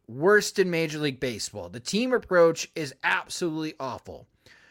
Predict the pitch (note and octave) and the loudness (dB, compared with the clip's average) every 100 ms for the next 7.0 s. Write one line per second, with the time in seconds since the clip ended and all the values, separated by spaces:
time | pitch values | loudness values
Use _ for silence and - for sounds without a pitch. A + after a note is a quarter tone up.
0 | _ _ _ - E3+ E3+ F3+ D#3+ C3 A#3+ | _ _ _ -6 -4 0 -2 -4 -2 2
1 | D4 G3+ F3+ E3+ F3+ F3+ F3 F3+ D#3+ D#3+ | 4 4 2 0 4 4 4 4 2 4
2 | E3 - E3+ D#3+ D3 D3 D3 - D3+ D3+ | 2 0 -4 -2 -2 0 -2 -2 -4 -2
3 | D#3 C3+ D3 C#3+ C#3+ D#3 C3+ C#3+ - D3 | -2 -4 -2 0 0 -2 -2 -4 -4 -8
4 | C#3 C#3 B2+ - D#3 D#3 B2 C#3+ B2+ A#2+ | -10 -10 -8 -2 0 0 0 -6 -4 -6
5 | - B2 C3 A#2+ C#3+ C#3+ B2+ C3 B2 C#3 | -8 -2 -2 0 -2 -2 -2 -2 -4 -6
6 | B2+ A#2+ C#3 C#3 A#2+ A2+ C3+ D#3+ C3+ A#2 | -6 -6 -4 -2 -2 -6 -2 0 2 -2